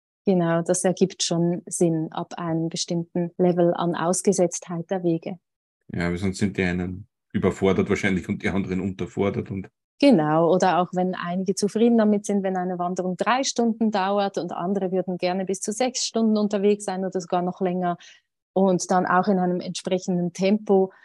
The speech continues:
Speaker 1: da wird man, glaube ich, als größere Gruppe nicht glücklich zusammen.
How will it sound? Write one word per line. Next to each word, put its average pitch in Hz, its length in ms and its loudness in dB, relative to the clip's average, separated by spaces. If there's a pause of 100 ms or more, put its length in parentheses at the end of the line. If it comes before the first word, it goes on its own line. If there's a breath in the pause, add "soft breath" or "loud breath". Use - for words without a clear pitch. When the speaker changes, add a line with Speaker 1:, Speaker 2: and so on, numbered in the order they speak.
(440 loud breath)
Speaker 1:
da 190 360 2
wird 196 360 0
man, 185 240 -2
glaube 180 280 -2
ich, 185 140 -4
als 175 160 -4
größere 175 400 -2
Gruppe 165 320 -4
nicht 160 240 -6
glücklich 160 420 -2
zusammen. 165 480 -4